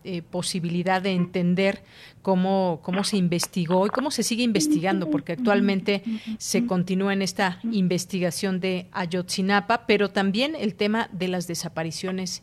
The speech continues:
en México. Hasta hace unos años, pues, no se tenía ni siquiera una base de datos sobre esto. Ahora ya se cuenta con más elementos y en ese camino seguir, porque las desapariciones continúan. Vámonos a otro tema. El expresidente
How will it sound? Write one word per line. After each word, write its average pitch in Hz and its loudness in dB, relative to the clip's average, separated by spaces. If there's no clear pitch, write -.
en 175 0
México. 208 -2
Hasta 156 -4
hace 196 -4
unos 202 -2
años, 208 0
pues, 175 -4
no 190 0
se - -10
tenía 185 -2
ni 190 -2
siquiera 180 -4
una 180 -2
base 175 -4
de 165 -4
datos 190 -4
sobre 165 -4
esto. 240 -4
Ahora 185 2
ya 185 0
se 185 -4
cuenta 196 0
con 170 -4
más 180 -2
elementos 220 -2
y 180 -4
en 170 -2
ese 185 -4
camino 185 0
seguir, 196 -4
porque 196 -2
las 165 -6
desapariciones 170 -6
continúan. 180 -2
Vámonos 294 2
a 277 4
otro 269 2
tema. 269 4
El 285 4
expresidente 233 2